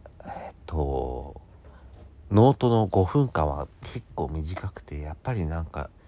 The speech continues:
ゆったり喋ってると、あっという間に時間来ちゃったりするんで、まあ、こっちのね、ポッドキャストである程度喋れるっていうのはいいのかなと思って喋ってみたんですけど、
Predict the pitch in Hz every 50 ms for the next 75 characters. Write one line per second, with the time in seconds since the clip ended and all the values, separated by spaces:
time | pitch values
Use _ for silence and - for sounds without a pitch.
0 | - - - - - - - - 92 87 - - - - 165 147 110 - - 82
1 | 87 85 - 87 82 82 78 78 71 71 - - 92 95 - - - 127 127 139
2 | 143 123 120 - 127 120 - - - 127 - 87 80 80 - 87 85 80 71 69
3 | 73 73 67 - - - - - - - - - - - - - - - - -
4 | 117 131 135 123 90 67 - - - - - - - - - - - - - -
5 | - - - - - - - - - - - - - - - - - - - -
6 | - - - - - - - - - - - - - 104 101 95 117 147 160 -
7 | - - - 110 101 - - 120 104 - - 85 80 78 - - - 92 110 98
8 | - 120 117 98 92 - - 107 101 113 113 110 101 95 82 - - - 80 71
9 | 67 - 101 113 101 87 - - 73 69 78 - - - - - - - - -
10 | - - - - - - - - - - - - 82 82 80 - - 78 - -
11 | - 80 78 76 - - - 76 80 82 - 87 76 - - - - - - -
12 | -